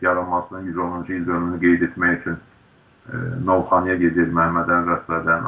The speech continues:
abidəsi qarşısında bu yubiley gününü qeyd eləmək üçün həmin gün, e, bizə yaradılan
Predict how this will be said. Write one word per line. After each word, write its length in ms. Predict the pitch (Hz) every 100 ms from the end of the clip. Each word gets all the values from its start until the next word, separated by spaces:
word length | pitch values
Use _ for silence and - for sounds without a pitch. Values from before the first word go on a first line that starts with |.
| 87
abidəsi 400 | 80 82 80 85
qarşısında 600 | 82 78 - 78 80 - - - _ -
bu 80 | 82
yubiley 380 | 85 82 85 85
gününü 400 | 82 80 80 80
qeyd 280 | 82 82 80
eləmək 380 | 80 82 85 82
üçün 180 | - 101 - - - _
həmin 340 | 101 101 104 92
gün, 220 | 90 - - - -
e, 60 | 82 82 80 80
bizə 240 | 85 92 90
yaradılan 460 | 87 82 87 87